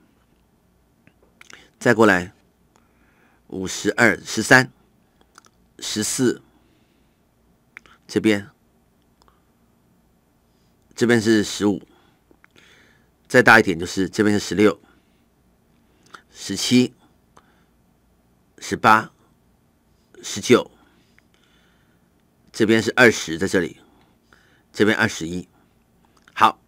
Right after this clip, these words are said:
我们全部都按照顺序排咯。这个总和就多少？这个全部加起来，这叫W one，这叫做W two。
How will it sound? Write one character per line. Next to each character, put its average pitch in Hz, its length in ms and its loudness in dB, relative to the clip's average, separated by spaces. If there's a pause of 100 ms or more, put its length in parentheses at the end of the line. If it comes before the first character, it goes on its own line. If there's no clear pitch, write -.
(320)
我 95 100 -4
们 107 100 -2
全 120 180 0
部 131 80 6
都 135 60 8
按 117 240 4
照 120 100 6
顺 113 200 2
序 117 80 2
排 95 200 2
咯。 101 220 0 (880)
这 180 140 6
个 135 100 8
总 98 180 0
和 101 200 0
就 107 100 4
多 107 140 4
少？ 95 120 2
这 76 140 -6
个 127 80 4
全 120 400 -2
部 127 80 2
加 117 160 4
起 113 160 -4
来， 90 60 -2
这 101 120 -6
叫 101 120 2
W 101 360 -2
one， 101 220 0 (500)
这 - 120 0
叫 120 160 4
做 110 100 2
W 92 400 -6
two。 - 300 -8